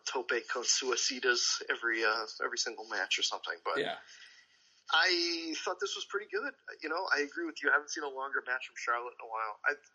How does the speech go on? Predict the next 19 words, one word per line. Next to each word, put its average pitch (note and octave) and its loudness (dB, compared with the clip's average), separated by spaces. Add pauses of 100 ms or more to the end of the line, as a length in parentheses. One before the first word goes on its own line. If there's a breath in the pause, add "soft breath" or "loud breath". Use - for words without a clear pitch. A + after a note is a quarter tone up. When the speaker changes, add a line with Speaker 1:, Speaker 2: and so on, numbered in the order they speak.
(100)
Speaker 1:
I C#3 -2
still F3+ -2
think - -6
Charlotte's C#3 2
a B2 -4
robot. A#2 0 (920)
Um, F#2+ -8 (640)
I C3 6
don't C#3+ 4
think C#3+ -4
she C#3 -4
has B2 -4
great B2 -10
charisma. A#2 -2 (340)
I A2+ -4
don't A#2+ -6
think C3 -2
that B2 -2
she, G#2 -4